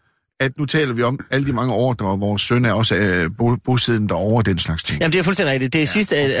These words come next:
Speaker 1: at Donald Trump har potentialet, øh, til at stabilisere amerikansk politik. Det ble-, det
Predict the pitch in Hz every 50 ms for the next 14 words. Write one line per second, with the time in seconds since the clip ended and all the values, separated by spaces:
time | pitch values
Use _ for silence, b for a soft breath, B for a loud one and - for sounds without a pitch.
0 | 139 - 156 147 139 135 - 165 170 165 175 170 143 123 - - 113 135 127 -
1 | 151 156 165 180 180 139 95 135 123 - 160 139 - 156 135 131 123 - - 180
2 | 151 131 120 131 123 - 151 131 - 135 120 - 131 - 156 143 147 123 123